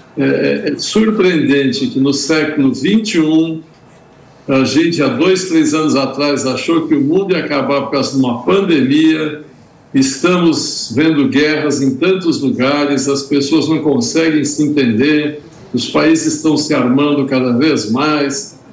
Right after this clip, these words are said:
China ameaçando ir pra Taiwan. Quer dizer, infelizmente, é, eu acho que a gente tem que devolver tudo pros dinossauros e começar de novo, porque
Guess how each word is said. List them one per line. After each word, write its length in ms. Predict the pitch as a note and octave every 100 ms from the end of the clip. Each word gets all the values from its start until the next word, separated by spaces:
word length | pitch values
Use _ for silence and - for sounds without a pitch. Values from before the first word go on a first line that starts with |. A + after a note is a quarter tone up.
| -
China 460 | - - F#3+ F3 D#3
ameaçando 720 | D3+ C3 - D#3+ D#3+ D#3 C#3+
ir 120 | D3
pra 200 | D3 C3+
Taiwan. 800 | C#3+ B2 A#2+ D3 E3 E3+ D#3+ D3 - - - F3 - - - -
Quer 60 |
dizer, 360 | C#3+ D3 F#3 G3
infelizmente, 1200 | F#3+ G3 F#3 E3 D3+ F3 F#3+ F#3 F#3 F#3 D#3+ - - - - - -
é, 800 | C#3+ D3 D3 D3 D3 C#3+ C#3+ A#3 - - - - -
eu 160 | C3 C#3
acho 200 | D3+ D3+
que 80 | D#3
a 40 |
gente 320 | C3+ D#3+ -
tem 200 | D#3+ D#3+
que 120 | D3+
devolver 720 | D#3 D#3 D#3+ D3 C3 A#2 D#3+ D3+
tudo 240 | F3+ -
pros 240 | D#3+ C#3
dinossauros 1000 | B2+ D#3+ D3 A#2+ - D3+ D#3+ D#3+ D3 B2+
e 100 | C3+
começar 500 | C3+ C#3 C3+ - D3
de 140 | C#3 B2+
novo, 540 | B2+ C#3+ D3+ C#3+ D3
porque 800 | D3+ C#3 - D3+ D3+ D#3 D3 D3+